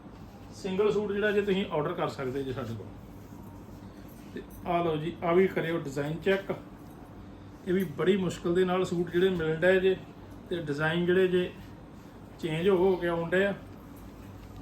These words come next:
ਆ ਲਓ, ਕਲਰ ਚੈੱਕ ਕਰ ਲਓ ਤੇ ਨਾਲ ਹੀ ਇਹਨਾਂ ਸੂਟਾਂ ਦਾ ਵਰਕ ਜਿਹੜਾ ਜੇ, ਉਹ ਵੀ ਤੁਸੀਂ ਚੈੱਕ ਕਰਿਓ।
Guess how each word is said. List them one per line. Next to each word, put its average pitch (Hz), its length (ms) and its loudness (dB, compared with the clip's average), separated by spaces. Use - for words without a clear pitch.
ਆ 143 80 -6
ਲਓ, 120 160 -4
ਕਲਰ 180 220 2
ਚੈੱਕ 190 260 2
ਕਰ 190 200 2
ਲਓ 190 260 4
ਤੇ 185 80 -4
ਨਾਲ 165 440 2
ਹੀ 185 300 4
ਇਹਨਾਂ 180 300 2
ਸੂਟਾਂ 160 340 -4
ਦਾ 160 120 0
ਵਰਕ 131 320 -4
ਜਿਹੜਾ 165 240 -6
ਜੇ, 165 260 -8
ਉਹ 160 80 -8
ਵੀ 160 80 -6
ਤੁਸੀਂ 151 180 -4
ਚੈੱਕ 151 200 -8
ਕਰਿਓ। 185 380 2